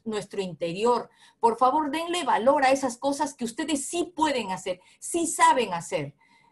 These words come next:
Nadie está en este mundo, chicos, vivo gratis. Si estamos aquí y ahora,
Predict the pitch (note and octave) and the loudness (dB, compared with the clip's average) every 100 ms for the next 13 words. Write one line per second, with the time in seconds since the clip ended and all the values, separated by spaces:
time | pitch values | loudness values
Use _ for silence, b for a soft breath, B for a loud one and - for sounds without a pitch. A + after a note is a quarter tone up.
0 | _ A3 C#4 D#4 D#4+ C4+ A#3+ A#3+ C4+ C4+ | _ 2 6 8 6 2 0 0 0 2
1 | C#4 C4+ A#3 B3+ C#4 A3+ G3+ C4+ C#4 A3+ | 0 0 0 2 2 0 -4 -6 -4 -6
2 | G3+ B3 C#4+ E4 G#4 - _ - G#3+ B3+ | -2 2 4 2 -2 -6 _ -2 4 6
3 | A3+ E3+ D3 - - _ _ _ _ _ | 4 0 -10 -12 -16 _ _ _ _ _
4 | - A#3 A3+ F4+ F#4+ G#4+ C#4+ A3+ - A#3+ | -2 -2 2 2 2 0 0 -2 -2 -4
5 | D#3 C#3 - F#3 E3+ F3 A3 C4+ | -4 -8 -8 -2 0 4 4 2